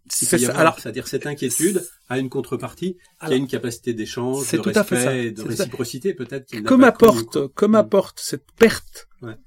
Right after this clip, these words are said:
Speaker 2: en termes de gain ?
Speaker 1: Ouais.
Speaker 2: Non, mais c'est ça la vraie
Speaker 1: Ouais,
Speaker 2: question.
Speaker 1: ouais, ouais,
Speaker 2: Cette
Speaker 1: il y a une
Speaker 2: perte,
Speaker 1: économie de, de
Speaker 2: que, que,
Speaker 1: l'émotion,
Speaker 2: c'est une
Speaker 1: ouais.
Speaker 2: économie de l'émotion. Qu'est-ce que
Speaker 1: Ouais.
Speaker 2: ça m'apporte ? Je, certes, je, je, je perds en, en, en stabilité, enfin, on va
Speaker 1: Ouais,
Speaker 2: le
Speaker 1: ouais.
Speaker 2: dire comme ça,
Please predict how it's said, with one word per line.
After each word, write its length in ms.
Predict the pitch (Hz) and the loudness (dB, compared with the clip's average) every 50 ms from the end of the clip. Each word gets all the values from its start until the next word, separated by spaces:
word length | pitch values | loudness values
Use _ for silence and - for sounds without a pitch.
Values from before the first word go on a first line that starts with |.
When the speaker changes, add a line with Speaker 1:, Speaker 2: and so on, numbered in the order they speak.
| - - | -10 -10
Speaker 2:
en 80 | 147 | -2
termes 260 | 135 196 190 160 160 | 0 0 0 2 2
de 100 | 139 151 | 2 2
gain ? 240 | 139 120 151 127 - - - - - - | 4 4 4 2 2 2 0 0 0 -2
Speaker 1:
Ouais. 60 | 123 - - - - - - - - - | -6 -10 -12 -14 -16 -16 -18 -10 -6 -4
Speaker 2:
Non, 60 | 143 | -4
mais 60 | 131 | -2
c'est 100 | - 226 | 0 2
ça 120 | 254 277 | 4 6
la 80 | 208 147 | 6 6
vraie 120 | 131 135 | 4 2
Speaker 1:
Ouais, 60 | 180 170 | 2 2
Speaker 2:
question. 160 | 147 143 143 | 2 0 0
Speaker 1:
ouais, 40 | 151 - - | -2 -4 -8
ouais, 60 | - 185 | 2 4
Speaker 2:
Cette 40 | |
Speaker 1:
il 40 | 185 | 4
y 40 | 151 | 4
a 40 | 110 | 6
une 60 | 123 | 6
Speaker 2:
perte, 140 | 147 - - | 6 6 6
Speaker 1:
économie 540 | - 175 160 160 156 160 165 185 202 196 160 | 6 4 4 6 4 2 2 0 -2 -2 -2
de, 120 | 135 127 113 113 | -4 -4 -4 -4
de 40 | 113 | -6
Speaker 2:
que, 60 | - - 120 | -2 0 0
que, 40 | |
Speaker 1:
l'émotion, 480 | 117 123 117 123 131 127 - - 135 139 | 2 2 2 0 -2 -2 -4 -8 -12 -10
Speaker 2:
c'est 180 | 147 139 - 196 | -8 -2 0 4
une 40 | 202 226 | 4 4
Speaker 1:
ouais. 40 | |
Speaker 2:
économie 320 | 226 - 233 226 226 233 190 | 6 6 6 6 6 6 6
de 40 | 175 | 4
l'émotion. 360 | 185 170 160 - - 160 143 - | 2 2 0 -2 -4 -8 -6 -2
Qu'est-ce 180 | - 240 226 - | -2 -2 0 0
que 40 | |
Speaker 1:
Ouais. 60 | 220 202 | -2 0
Speaker 2:
ça 140 | - 190 | 0 2
m'apporte ? 400 | 175 160 147 - - 190 202 - - - _ - | 2 0 0 -2 -2 -4 -4 -6 -10 -20 _ -12
Je, 120 | 131 - - | -12 -8 -6
certes, 440 | - - - 240 - - - - - - - | -2 0 2 2 2 2 -2 -8 -12 -10 -6
je, 400 | 139 135 151 147 147 143 135 135 - _ _ _ | -2 -2 0 0 0 0 -2 -4 -8 _ _ _
je, 180 | - 120 117 143 127 - _ _ _ _ _ - | -12 -8 -6 -6 -6 -8 _ _ _ _ _ -14
je 140 | 143 127 135 | -10 -10 -8
perds 360 | 131 131 - 214 214 196 165 | -10 -2 0 2 2 2 2
en, 420 | 156 147 143 139 135 135 131 131 131 _ _ _ _ _ | 0 -2 -4 -4 -6 -6 -6 -8 -10 _ _ _ _ _
en, 100 | - 139 | -12 -10
en 160 | 143 - 151 143 | -10 -8 -8 -8
stabilité, 1080 | - - - _ _ _ _ - 220 208 170 180 185 170 165 143 - - 135 180 208 | -8 -10 -12 _ _ _ _ 0 2 2 2 0 -2 -6 -8 -6 -2 0 0 0 0
enfin, 220 | 190 - 123 113 113 | -2 -4 -6 -6 -4
on 100 | 113 110 | -4 -4
va 120 | 107 113 | -6 -6
Speaker 1:
Ouais, 40 | 113 | -6
Speaker 2:
le 60 | 110 | -6
Speaker 1:
ouais. 60 | 113 | -6
Speaker 2:
dire 100 | 120 123 | -6 -6
comme 100 | 123 120 | -6 -6
ça, 240 | - - 208 247 | -4 -4 -4 -4